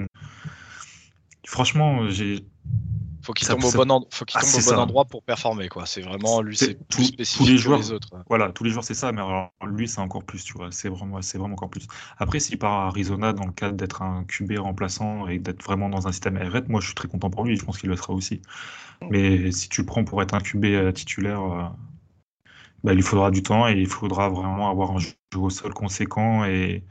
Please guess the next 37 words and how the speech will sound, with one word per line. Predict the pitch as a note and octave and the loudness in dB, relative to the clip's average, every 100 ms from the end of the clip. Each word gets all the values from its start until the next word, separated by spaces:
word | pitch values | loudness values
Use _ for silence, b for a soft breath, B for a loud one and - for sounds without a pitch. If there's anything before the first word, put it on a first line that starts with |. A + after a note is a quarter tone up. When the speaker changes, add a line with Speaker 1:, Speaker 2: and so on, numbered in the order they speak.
| B B B B - | B B B B -6
Speaker 1:
et | A2 | 0
avoir | G2 G2 G2+ G2 F#2+ F#2 | 2 4 4 4 0 -4
un, | A2+ G#2+ - | -6 -6 -4
un | A2 G2+ G2 | -4 -2 -4
système | - - G#2 | -4 -2 0
de | G2 | 0
jeu | G2 | 2
et | G#2 | 2
des | F#2+ | 2
play | G2 | 2
design, | G2 F#2 G2+ G2+ | 2 2 2 2
euh, | F#2+ | -2
qui | F#2 - | -2 -4
facilite | G2 F#2 G2+ G#2+ - | -2 -2 0 -2 0
le, | F#2+ F#2 | 0 0
le | F2+ F#2 | 0 0
lancer | F#2+ F2+ F2+ | 0 0 -4
court | F#2 - G#2+ F#2+ - | -6 -4 -2 -2 0
et, | F#2 F#2+ F2+ F2+ G2 | 2 4 2 2 0
et | |
intermédiaire | G2 F#2 F#2+ G2 F#2+ G2+ F#2 | 0 0 2 2 2 4 2
avec | F2 F2+ | 0 -2
beaucoup | - F#2 | -2 -2
de | |
shallow, | - G2 F#2+ F#2+ | -2 0 2 2
beaucoup | F#2 F#2 F#2+ | 0 -4 -4
de | |
slant, | - G2 F#2 F#2 - B B B B B B B - | -4 0 -2 -2 -14 B B B B B B B -2
beaucoup | F#2 | -2
de | - | -2
ce | - | -4
type | - G2 | 0 4
de, | F#2 F2 | 4 2
de, | F#2 F2 E2+ | 0 0 0
bah, | F#2+ | -2
de | E2+ | -2
tracé. | F2+ F2+ - | -4 -8 -10